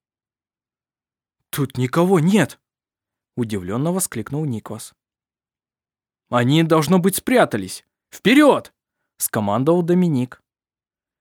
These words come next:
Никлас не смог сдержать крик. «Сундук! Его нет! Пропал! Я, должно быть, потерял его!» Они вернулись к реке.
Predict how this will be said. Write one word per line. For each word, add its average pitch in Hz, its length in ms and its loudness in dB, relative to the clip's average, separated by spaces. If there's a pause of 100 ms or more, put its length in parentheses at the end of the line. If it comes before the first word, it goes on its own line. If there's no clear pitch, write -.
(200)
Никлас 220 520 2
не 151 80 -2
смог 143 300 -2
сдержать 123 500 -2
крик. - 380 -10 (840)
«Сундук! 302 760 6 (320)
Его 269 300 6
нет! 269 480 4 (460)
Пропал! 277 720 4 (760)
Я, 269 160 6
должно 294 360 6
быть, 233 200 4
потерял 294 460 6
его!» 160 480 2 (1160)
Они 107 340 0
вернулись 127 520 0
к - 80 -8
реке. 127 380 -4